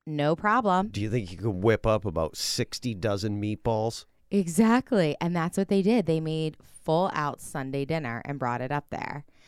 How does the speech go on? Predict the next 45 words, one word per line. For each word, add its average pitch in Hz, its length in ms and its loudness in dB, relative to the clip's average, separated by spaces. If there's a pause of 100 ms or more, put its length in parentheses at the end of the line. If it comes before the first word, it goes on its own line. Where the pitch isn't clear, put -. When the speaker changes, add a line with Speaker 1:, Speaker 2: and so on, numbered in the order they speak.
(280)
Speaker 1:
So 165 640 2
the 156 120 -2
guy 143 300 0
said 139 280 -4
to 143 120 -4
him, 135 260 -4
"All 151 120 -2
right, 240 180 0
you 160 120 -4
want 156 180 0
it 165 80 -2
as 165 140 -2
a 156 60 -2
regular 143 480 -2
gig?" 147 520 -2 (720)
And 160 160 -6
he 170 120 -4
said 208 200 -4
yes. 240 340 -4
So 165 180 -2
then 160 180 -2
he 175 200 -8
cooked - 340 -4
for 190 80 0
the 180 80 0
visiting 170 420 0
team. 175 140 -4
He's 208 220 -4
got 233 260 -4
great 160 500 -4
stories, 123 580 -2
or 117 80 -6
he 127 60 -4
had 120 320 -6
great 107 260 -4
stories 110 520 -6 (420)
about 143 320 0
it. - 100 -6
Like, 135 140 -6 (100)
all 175 140 2
the 170 80 -2
different 139 300 -6
players 240 600 2
he 226 140 0
met, 214 560 0